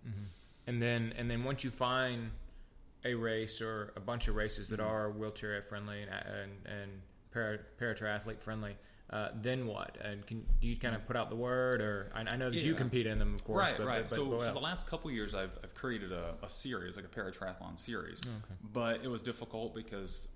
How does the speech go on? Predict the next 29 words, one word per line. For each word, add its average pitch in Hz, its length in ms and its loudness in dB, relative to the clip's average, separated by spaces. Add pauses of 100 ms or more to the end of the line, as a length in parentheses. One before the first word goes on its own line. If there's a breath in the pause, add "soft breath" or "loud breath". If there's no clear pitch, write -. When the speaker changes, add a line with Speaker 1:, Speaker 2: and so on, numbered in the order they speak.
Speaker 2:
only 95 200 -6
a 87 40 -6
few 101 140 -8
people 95 240 -8
show 98 220 -8
up 98 120 -6
at 98 80 -10
each - 160 -12
race, 92 240 -6
or 87 100 -4
s-, - 100 -6 (380)
there 95 120 -6
might 95 160 -4
be 98 60 -4
one 104 160 -4
race 101 240 -2
where 92 120 -2
I'm 107 100 -2
the 90 100 -4
only 110 180 -2
person - 360 -12
there. - 220 -14 (420 loud breath)
So 107 440 0
I 110 80 -2
feel 123 200 -4
like 113 160 2
I 113 40 0
need 113 260 -2
to 98 440 -6